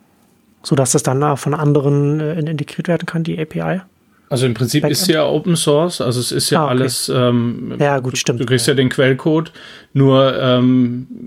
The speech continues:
Speaker 2: für die anderen bietet, bietet sich halt eher an, diesen Activity Pub Standard zu benutzen, auch für, äh, mobile Endgeräte, anstatt jetzt auf die proprietäre von Mastodon zu gehen.
Speaker 1: Aber heißt das dann sozusagen, dass es theoretisch, nicht theoretisch, dass,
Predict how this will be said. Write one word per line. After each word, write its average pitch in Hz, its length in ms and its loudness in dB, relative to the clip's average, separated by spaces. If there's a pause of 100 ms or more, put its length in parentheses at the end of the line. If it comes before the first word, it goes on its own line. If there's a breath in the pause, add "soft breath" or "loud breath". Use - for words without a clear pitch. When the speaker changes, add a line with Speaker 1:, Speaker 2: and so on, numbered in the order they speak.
(500)
Speaker 2:
für 135 180 -4
die 131 80 2
anderen 131 480 2
bietet, 127 460 -2
bietet 123 320 -2
sich 127 240 -4
halt 120 360 -2 (180)
eher 131 340 2
an, 123 240 2
diesen 120 260 -2
Activity 127 400 -4
Pub 120 260 -2
Standard 117 460 0
zu 123 160 -4
benutzen, 120 680 0
auch 117 260 0
für, 120 520 2
äh, 117 100 2
mobile 117 420 2
Endgeräte, 120 720 0 (300 loud breath)
anstatt 117 400 0
jetzt 117 200 0
auf 123 120 -2
die 123 140 0
proprietäre 113 640 0
von 117 160 -2
Mastodon 110 500 -2
zu - 180 -6
gehen. 107 220 -2
Speaker 1:
Aber 139 300 0
heißt 135 240 0
das 247 160 0
dann 233 180 0
sozusagen, 185 680 0
dass 156 140 0
es 160 220 -4
theoretisch, 147 1000 0
nicht 160 200 0
theoretisch, 131 360 0
dass, 123 240 -4